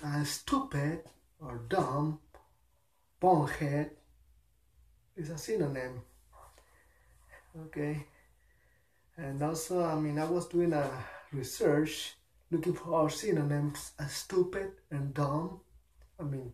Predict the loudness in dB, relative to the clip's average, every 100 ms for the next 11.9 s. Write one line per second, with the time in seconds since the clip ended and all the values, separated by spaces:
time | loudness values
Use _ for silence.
0 | -6 -6 -2 2 4 2 2 4 4 4
1 | 2 -2 -10 _ _ _ -20 _ _ _
2 | _ -20 _ _ 6 6 8 6 4 2
3 | -4 -6 -6 -16 _ _ _ -2 2 4
4 | 4 0 -4 -4 0 2 2 4 4 4
5 | 0 -8 -18 _ _ _ _ _ _ _
6 | _ _ _ _ _ -20 -14 -8 -6 -8
7 | -14 -20 -4 -2 2 0 4 4 4 2
8 | 2 2 4 2 2 -4 -12 -18 _ _
9 | _ _ _ _ -20 -16 -2 -2 0 -2
10 | -2 -4 -6 -2 0 0 -2 -2 -4 -6
11 | -6 -6 -4 0 2 2 2 0